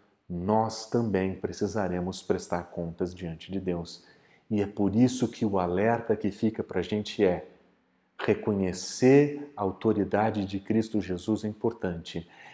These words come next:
reconhecer a posição elevada de Jesus Cristo é importante, mas responder de modo adequado a esses dois princípios é fundamental.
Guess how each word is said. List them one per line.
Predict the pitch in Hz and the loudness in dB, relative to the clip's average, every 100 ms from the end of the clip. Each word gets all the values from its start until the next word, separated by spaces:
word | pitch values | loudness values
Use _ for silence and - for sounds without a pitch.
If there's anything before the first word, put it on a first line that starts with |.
| - | 2
reconhecer | 113 110 117 104 95 - - 160 165 | 4 4 4 2 0 -2 4 6 6
a | |
posição | - 123 110 107 123 120 | 4 2 2 0 0 2
elevada | 110 104 110 113 110 | 2 2 0 2 0
de | 104 | 2
Jesus | 104 107 98 | 0 0 -4
Cristo | - 101 - | -6 -6 -4
é | |
importante, | 107 117 113 98 92 87 98 - - _ _ _ - | -4 -4 -4 -2 -2 -2 -6 -6 -12 _ _ _ -8
mas | 95 - | -6 -6
responder | - - 127 127 - - 113 98 98 123 | -8 2 2 2 -6 -2 0 0 2 4
de | 120 107 | 4 0
modo | 98 104 117 120 | 2 2 2 4
adequado | 113 107 - 95 92 | 4 4 4 4 4
a | 95 | 0
esses | 95 95 90 | 0 -6 0
dois | 101 107 | 2 2
princípios | - 123 - 101 101 107 - - _ | 0 -4 -2 -2 0 -4 -6 -20 _
é | 90 | -12
fundamental. | - 87 87 90 87 - - | -8 -8 -6 -6 -6 -8 -14